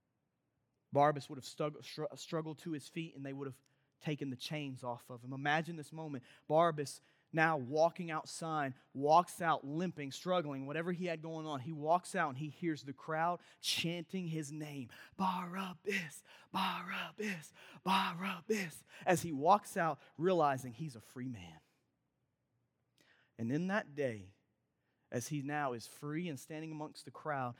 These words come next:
with the chains off out of his jail cell, he turns around and he looks,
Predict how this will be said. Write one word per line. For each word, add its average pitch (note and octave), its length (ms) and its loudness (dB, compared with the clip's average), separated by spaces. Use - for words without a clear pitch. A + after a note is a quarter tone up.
with C#3+ 140 -2
the B2 60 -12
chains D3+ 540 -6
off C#3+ 340 -2
out D3+ 160 6
of D3+ 80 -4
his C3+ 120 -6
jail C3+ 260 -4
cell, A#2+ 240 -10
he B2 120 -8
turns D#3+ 300 -12
around A2+ 340 -12
and A2 80 -6
he A2+ 60 -6
looks, D3 460 0